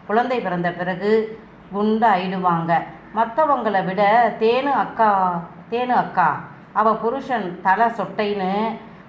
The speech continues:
அவளை விட எட்டு வயசா மூத்தவரனும் கட்டிக்க மாட்டேன்னு ரெண்டு வருஷம் அழிச்சாட்டியம் பண்ணுச்சு.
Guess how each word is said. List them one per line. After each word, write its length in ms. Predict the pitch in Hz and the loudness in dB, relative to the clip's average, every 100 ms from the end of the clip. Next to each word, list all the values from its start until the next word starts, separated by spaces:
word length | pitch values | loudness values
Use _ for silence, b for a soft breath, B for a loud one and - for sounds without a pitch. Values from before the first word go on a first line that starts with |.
| B | B
அவளை 440 | - 196 208 226 208 | -2 2 4 4 2
விட 340 | 202 254 262 | 0 2 2
எட்டு 440 | 202 196 196 220 185 | 2 -4 -4 -2 0
வயசா 340 | 214 233 - | 0 0 -2
மூத்தவரனும் 880 | 202 208 208 202 185 170 185 196 202 B - - | 0 -2 -2 -2 0 0 0 0 -2 B -10 -6
கட்டிக்க 400 | 226 269 262 247 | -4 -4 -2 0
மாட்டேன்னு 600 | 196 190 202 196 208 - | 2 0 -4 -4 -4 -4
ரெண்டு 560 | 175 208 226 233 226 214 | -2 -2 0 -2 0 0
வருஷம் 420 | 196 220 330 247 | 0 0 2 2
அழிச்சாட்டியம் 500 | 233 262 247 233 214 | 2 0 0 0 0
பண்ணுச்சு. 360 | 202 208 214 | 0 -2 -4